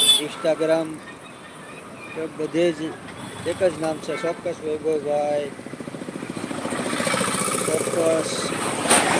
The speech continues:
એમાં હું જોઈ અને like અને subscribe અને કોમેન્ટ કરી દઈશ.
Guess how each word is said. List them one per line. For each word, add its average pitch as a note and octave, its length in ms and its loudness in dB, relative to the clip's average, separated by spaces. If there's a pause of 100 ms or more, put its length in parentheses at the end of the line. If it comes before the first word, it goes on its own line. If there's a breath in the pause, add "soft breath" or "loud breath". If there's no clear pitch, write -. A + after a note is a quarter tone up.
(240)
એમાં D#3 280 0
હું D3+ 180 -4
જોઈ D#3 180 0
અને D#3 260 -2 (520)
like D3 280 2 (140)
અને D3 200 -6
subscribe D3 540 -6
અને C#3+ 120 -6
કોમેન્ટ D3 420 -6
કરી D3+ 220 -8
દઈશ. D#3+ 260 -2